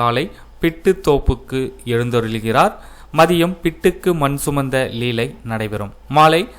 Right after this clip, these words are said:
சுவாமி வெள்ளி ரிஷப வாகனம், அம்பாள் வெள்ளி ரிஷப வாகனம். நான்கு ஒன்பது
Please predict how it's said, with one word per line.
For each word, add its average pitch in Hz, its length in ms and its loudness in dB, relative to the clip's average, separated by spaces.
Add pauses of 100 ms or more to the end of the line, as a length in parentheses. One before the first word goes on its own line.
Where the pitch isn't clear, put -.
(280)
சுவாமி 180 360 6 (180)
வெள்ளி 147 280 0
ரிஷப 127 360 -2
வாகனம், 151 380 0 (140)
அம்பாள் 131 320 0 (120)
வெள்ளி 123 300 -2
ரிஷப 113 400 -10
வாகனம். 101 340 -10 (640)
நான்கு 196 260 6 (120)
ஒன்பது 151 240 0